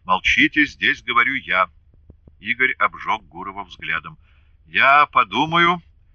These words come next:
и с вашей выправкой справлюсь». «Какова среда обитания? Что за люди будут вас окружать?»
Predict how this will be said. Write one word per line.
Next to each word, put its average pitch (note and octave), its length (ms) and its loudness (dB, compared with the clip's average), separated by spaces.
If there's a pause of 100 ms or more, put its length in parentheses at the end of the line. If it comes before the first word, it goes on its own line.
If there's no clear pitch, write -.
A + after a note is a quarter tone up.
(120)
и - 80 -18
с - 140 -16
вашей C3 400 2
выправкой A2 560 -10
справлюсь». C#2+ 760 -4 (1080)
«Какова C3 380 2
среда G#2 440 0
обитания? E2+ 640 -4 (400)
Что - 280 0
за G2 180 0
люди F2+ 320 -6
будут F2+ 380 -16
вас F2+ 260 -6
окружать?» F2 600 -8